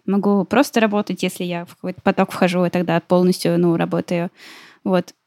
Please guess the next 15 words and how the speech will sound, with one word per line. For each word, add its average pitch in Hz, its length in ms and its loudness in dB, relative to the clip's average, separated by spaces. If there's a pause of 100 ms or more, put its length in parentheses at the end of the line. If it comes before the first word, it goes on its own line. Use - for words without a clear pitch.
Но, 214 300 4
э, - 600 -2 (320)
у 214 40 0
меня 226 220 4
куча, 233 360 0
вот 180 220 -8
особенно 190 420 0
сейчас, - 340 0
других 190 460 2
разных 180 380 2
дел, 311 240 2
поэтому 202 380 2
у 190 40 4
меня 196 520 4
каждый, 180 480 0